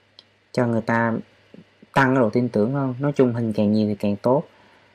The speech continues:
Rồi ở đây nó dư một khoảng trống này, giờ làm sao cho nó mất khoảng trống này. Ở đây nè, có chữ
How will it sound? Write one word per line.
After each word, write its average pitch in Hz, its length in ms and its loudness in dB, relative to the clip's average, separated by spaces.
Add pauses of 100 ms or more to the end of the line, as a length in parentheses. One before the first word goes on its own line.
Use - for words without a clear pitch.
Rồi 117 100 2
ở 120 80 6
đây 123 100 6
nó 127 220 4
dư 120 60 6
một 113 120 -2
khoảng 113 240 0
trống 127 220 0
này, 147 140 0
giờ 110 280 2
làm 107 180 -2
sao 117 360 -4
cho 117 100 -2
nó 117 80 -2
mất 139 180 -2
khoảng 113 180 -2
trống 123 200 -2
này. 120 220 -2 (1200)
Ở 127 100 -2
đây 120 120 2
nè, 107 180 2
có 135 140 0
chữ 123 200 4